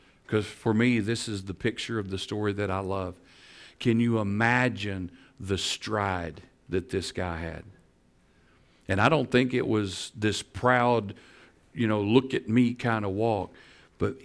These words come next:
there was something different about him because of the encounter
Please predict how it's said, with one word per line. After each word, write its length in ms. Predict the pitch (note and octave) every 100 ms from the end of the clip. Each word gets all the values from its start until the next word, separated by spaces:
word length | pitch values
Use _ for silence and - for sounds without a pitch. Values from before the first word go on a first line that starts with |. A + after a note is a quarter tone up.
| - _ _ _
there 300 | F#2 G#2 E3+
was 240 | C3+ F#2+ F2+
something 800 | - - C3 D3 - D#3 D#3 - - - - G2
different 500 | G2 C#3+ C#3 A#2+ A2 -
about 460 | G#2 F2+ A2 A2+
him 360 | G2 A2+ G#2+ G2+
because 460 | F2+ - - A2 A2
of 140 | F#2
the 180 | G2 F#2+
encounter 800 | F2+ - - A2+ B2 C3+ C#3